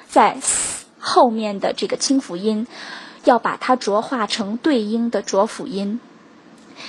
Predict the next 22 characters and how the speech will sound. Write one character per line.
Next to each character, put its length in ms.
这 160
些 320
单 320
音 100
节 160
的 100
单 200
词 160
往 140
往 120
是 100
大 140
家 220
比 180
较 300
容 260
易 140
会 220
注 260
意 200
到 340
的， 220